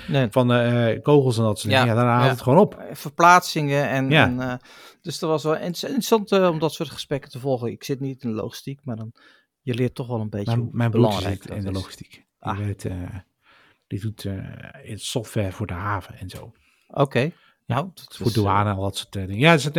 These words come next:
Speaker 2: een van de grootste, eh, ik denk
Speaker 1: Ah,
Speaker 2: de
Speaker 1: ik
Speaker 2: grootste partij in Nederland, maar, eh, ja.
Speaker 1: Ik heb laatst ook voor de Nederlandse, eh, podcast daarvan,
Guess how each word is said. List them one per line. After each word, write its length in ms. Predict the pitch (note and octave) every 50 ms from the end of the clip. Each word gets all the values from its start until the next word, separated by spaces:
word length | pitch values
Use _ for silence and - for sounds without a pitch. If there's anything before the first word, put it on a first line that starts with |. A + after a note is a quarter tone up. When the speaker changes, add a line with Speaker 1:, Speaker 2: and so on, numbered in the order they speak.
| D3+
Speaker 2:
een 60 | D3
van 100 | C3 C3+
de 160 | C3+ B2+ B2 A2+
grootste, 400 | - - A#2+ G#2+ - - A#2+ G#2+ G2
eh, 180 | F#2+ F#2+ F#2 F#2
ik 120 | F#2 F#2 _ _ _ _ _ _ _ _ _ _ _ _ _ _ _ _ _ _ _
denk 160 | - - E3+
Speaker 1:
Ah, 0 |
Speaker 2:
de 40 | D#3
Speaker 1:
ik 60 | -
Speaker 2:
grootste 280 | G#2+ B2 C#3+ C#3+ -
partij 180 | - - C3 G#2+
in 60 | G2+
Nederland, 380 | G2+ G#2+ A2 B2 D3+ E3 - -
maar, 160 | - A2+ G#2+
eh, 220 | G#2 G2+ G2+ G2+ -
ja. 220 | - A2 F#2+ F#2 - - - _ _ _ _ _ _ _ _
Speaker 1:
Ik 260 | D3 D3 D3 C#3+ -
heb 200 | D#3 D3 - _
laatst 380 | C#3+ C#3 C3+ C#3 - - -
ook 260 | - D#3 E3 F3+ D#3+ -
voor 300 | - - - - D3+ C3
de 140 | C#3 B2+
Nederlandse, 1080 | A#2+ B2+ B2+ C3 C3+ D3+ D#3+ D#3 D#3 D#3 D#3 D3+ D3+ - - - D3+ C#3+ C#3 C3+ C3+ -
eh, 340 | - D3 C#3 C3 B2+ B2 B2 A#2+ - _ _
podcast 640 | - D3 C#3 - - - C3 B2+ B2 - - _ -
daarvan, 580 | B2+ B2 A#2+ A2+ - A#2+ A#2+ C#3 D3+ D#3+ D3+